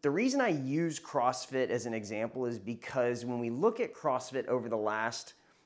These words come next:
ten to fifteen years, the evolution of the sport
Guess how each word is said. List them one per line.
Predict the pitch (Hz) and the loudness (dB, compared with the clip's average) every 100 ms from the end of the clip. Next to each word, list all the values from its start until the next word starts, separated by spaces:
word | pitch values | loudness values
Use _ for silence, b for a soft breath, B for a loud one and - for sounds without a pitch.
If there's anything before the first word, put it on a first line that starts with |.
| b - | b -4
ten | 151 147 | 0 0
to | 139 | 0
fifteen | - 139 135 131 | -2 -4 -4 -2
years, | 117 117 131 139 b b b b | 0 -2 -2 -6 b b b b
the | 120 139 - | -6 -2 0
evolution | 180 220 175 160 - 143 | 2 4 6 4 4 0
of | 127 | 0
the | 107 | -2
sport | - - 120 156 170 - | -4 -2 0 2 0 -6